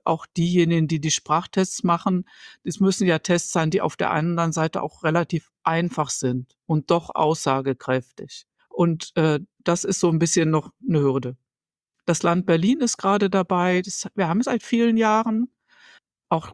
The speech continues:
gesetzlich verankert, die, wir nennen, das nennt sich Vorziehen der Schulpflicht. Also für Kinder, die zu Hause nicht Deutsch sprechen, ne, und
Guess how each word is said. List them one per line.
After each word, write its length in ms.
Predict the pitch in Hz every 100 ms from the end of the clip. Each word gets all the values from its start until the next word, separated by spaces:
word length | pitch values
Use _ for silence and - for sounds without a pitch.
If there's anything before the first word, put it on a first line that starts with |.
| 240
gesetzlich 580 | 165 156 196 - 262 -
verankert, 840 | - 202 220 240 208 226 - -
die, 560 | 185 190 180 190 190 - - 196 269
wir 340 | 254 175 185 185
nennen, 320 | 170 180 202
das 200 | 170 -
nennt 240 | 156 180
sich 260 | - 185 -
Vorziehen 640 | - 180 190 - 180 180
der 100 | 165
Schulpflicht. 920 | 151 202 190 190 - 139 135 - - _ _ _ _ -
Also 160 | 151
für 180 | 165 -
Kinder, 380 | 139 175 185 180
die 180 | 165 156
zu 160 | -
Hause 300 | 147 160 165
nicht 240 | 160 156 -
Deutsch 180 | 190 -
sprechen, 520 | - 180 185 190 185
ne, 240 | 190 190 226
und 280 | 180 180